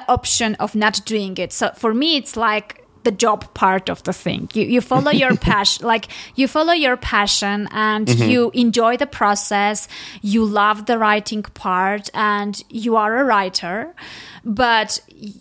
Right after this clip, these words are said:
Speaker 1: I also realized that being a writer also includes things that are, things that are part of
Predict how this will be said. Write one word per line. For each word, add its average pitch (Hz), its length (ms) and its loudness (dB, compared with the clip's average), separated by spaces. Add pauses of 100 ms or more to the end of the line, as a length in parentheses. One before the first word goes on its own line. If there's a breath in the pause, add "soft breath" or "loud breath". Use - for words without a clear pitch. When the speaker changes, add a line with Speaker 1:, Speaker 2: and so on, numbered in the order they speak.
(140)
Speaker 1:
I 233 140 4
also 269 320 2
realized 214 600 0
that 208 260 -6
being 240 380 0
a 240 100 0
writer 214 800 -2
also 214 420 0
includes 208 640 -6
things 294 560 0
that 208 160 0
are, 196 160 -2 (320)
things 262 380 0
that 214 140 4
are 190 120 0
part 359 500 2
of 233 300 -2